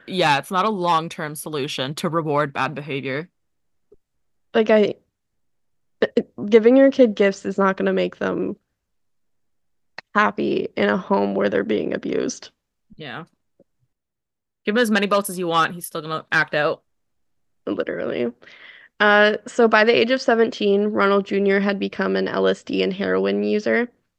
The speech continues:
Speaker 2: and was expelled from school for his violent outbursts. So clearly the gifts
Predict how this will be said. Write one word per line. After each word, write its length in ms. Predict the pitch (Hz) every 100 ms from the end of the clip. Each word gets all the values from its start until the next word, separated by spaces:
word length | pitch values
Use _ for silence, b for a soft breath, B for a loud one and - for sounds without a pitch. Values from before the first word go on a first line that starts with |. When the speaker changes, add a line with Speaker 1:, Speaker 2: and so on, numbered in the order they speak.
| _ _ _ -
Speaker 2:
and 280 | 208 202 202
was 220 | 202 190
expelled 400 | 202 - 202 202
from 140 | -
school 300 | 107 - 104
for 160 | 143 -
his 140 | 196
violent 340 | - - - -
outbursts. 500 | - - - - - - B B B B
So 280 | - 226 -
clearly 480 | - 269 277 277 262
the 160 | 240
gifts 500 | 220 208 - - -